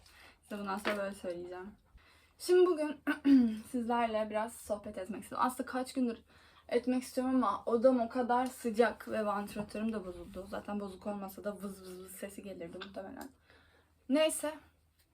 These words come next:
Şimdi dedim artık yeter. Birazdan valiz hazırlayacağım. Ee, yarın, hatta bu gece, pardon. Gece İstanbul'a gidiyorum arkadaşlar.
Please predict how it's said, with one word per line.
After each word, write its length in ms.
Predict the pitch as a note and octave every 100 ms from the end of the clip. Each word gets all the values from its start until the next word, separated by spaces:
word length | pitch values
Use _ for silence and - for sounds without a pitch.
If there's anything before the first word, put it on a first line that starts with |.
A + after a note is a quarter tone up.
| _ _ - -
Şimdi 580 | - - A#3+ A3+ A#3 B3+ A#3 - - - _ _ _ _ _ _ _ _ -
dedim 240 | A3 G#3+
artık 560 | G#3 G#3 - - - - _ _ _ _ _ -
yeter. 600 | - - - - - _ _ _ _ _ _ -
Birazdan 560 | A3+ A3+ F#3 F#3 G3
valiz 240 | F#3 F3 F3
hazırlayacağım. 800 | F3 E3+ E3+ F3 F#3 G3 G3+ G#3+ _ _ _ _ _ _ _ - - - _ _ _ -
Ee, 40 | A3 G#3+ G3+
yarın, 560 | G#3 G#3+ A3+ G#3+ B3 - _ _ _ _ _ _
hatta 380 | A3 A3+ A3+ G3+
bu 80 | G3
gece, 320 | F#3 F3+ F#3+ -
pardon. 360 | F3+ F3+ F#3 F#3 - -
Gece 220 | A3+ A3+
İstanbul'a 440 | A3+ - G3+ F#3 F3+
gidiyorum 320 | F3+ B3 -
arkadaşlar. 480 | - - - -